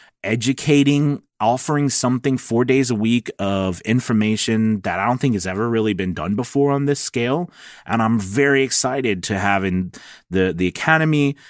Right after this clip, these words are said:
the conference, and to build this agency. And I think we together could just do something, um, incredible,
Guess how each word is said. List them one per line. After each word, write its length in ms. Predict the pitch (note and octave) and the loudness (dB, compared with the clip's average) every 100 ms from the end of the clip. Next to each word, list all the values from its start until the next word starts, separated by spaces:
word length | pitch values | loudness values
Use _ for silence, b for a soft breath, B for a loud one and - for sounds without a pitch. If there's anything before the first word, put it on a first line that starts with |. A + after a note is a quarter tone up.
| B - | B -6
the 120 | E3+ | -6
conference, 800 | - D3+ C#3 - C3 C3 C3 - b b _ | 0 0 0 0 0 2 0 -4 b b _
and 580 | G#2+ A#2+ A#2+ A#2+ A#2 A#2 - | -2 0 2 2 0 -4 -10
to 560 | - - A2 G#2+ G#2 G#2 | -8 -2 0 2 2 0
build 320 | G#2 A2 G#2+ | -2 -2 0
this 160 | A2 - | -2 -2
agency. 720 | A2+ D3+ C#3 G#2+ - G2 F#2+ | 0 0 0 0 0 0 -2
And 120 | F#2 G2 | -2 -4
I 100 | A2 | -4
think 380 | - C#3 A#2+ | -2 -2 -2
we 360 | G#2 F#2+ A#2+ C#3 | -4 -2 0 0
together 680 | - G2+ F2+ F#2+ A2+ F3+ G#3 B B B B B - | -2 -4 -2 0 0 0 -2 B B B B B -8
could 320 | - B2+ G#2 | -2 -2 -2
just 260 | - A#2 - | -4 -4 0
do 160 | B2+ C3 | 0 2
something, 640 | - A#2+ A2 G#2+ G2+ G#2 - | 2 0 0 0 0 -2 -6
um, 560 | G#2 F#2+ F#2 F2+ F2+ - _ _ _ _ - | -6 -2 -2 -2 -4 -6 _ _ _ _ -8
incredible, 580 | G#2 - F#2 D#2 - | -6 -4 -4 -6 -12